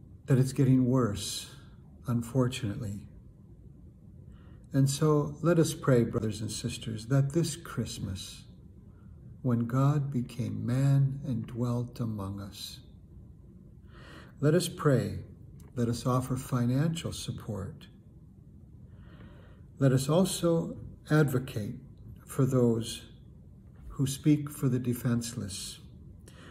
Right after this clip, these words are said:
We know that our Savior and Redeemer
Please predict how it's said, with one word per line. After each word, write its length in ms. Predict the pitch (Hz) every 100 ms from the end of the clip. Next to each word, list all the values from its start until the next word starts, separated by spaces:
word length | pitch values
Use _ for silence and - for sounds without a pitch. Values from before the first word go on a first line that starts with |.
| -
We 120 | - 139
know 280 | 143 160 165
that 160 | 147
our 100 | 123
Savior 680 | 120 - 147 147 131 123 120 - - - - - - - - - - - - - - - - - - - - -
and 180 | 143 117
Redeemer 680 | 117 113 135 139 104 101